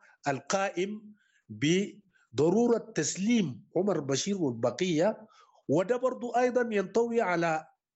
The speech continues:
إنك تنظر ب-، بعدم احترام للجهد اللي قدمه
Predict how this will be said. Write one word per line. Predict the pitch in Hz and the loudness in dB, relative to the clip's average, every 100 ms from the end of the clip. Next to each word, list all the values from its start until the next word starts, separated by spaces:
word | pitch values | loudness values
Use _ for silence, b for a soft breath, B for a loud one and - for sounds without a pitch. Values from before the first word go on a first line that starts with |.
| _ | _
إنك | 233 233 226 247 247 B B B B - | -2 0 0 0 -2 B B B B -2
تنظر | 233 226 226 226 | -2 0 0 -2
ب-، | 156 175 156 160 - B B 123 | 0 2 2 0 -10 B B -6
بعدم | 123 170 156 190 196 175 | -2 0 0 -2 -2 -4
احترام | - - 160 214 262 254 B B B 143 | -8 -2 0 2 -2 -6 B B B -2
للجهد | 151 143 220 214 175 | -2 0 -2 0 -2
اللي | 160 | -2
قدمه | 180 180 175 170 185 | -4 -2 -2 -2 -6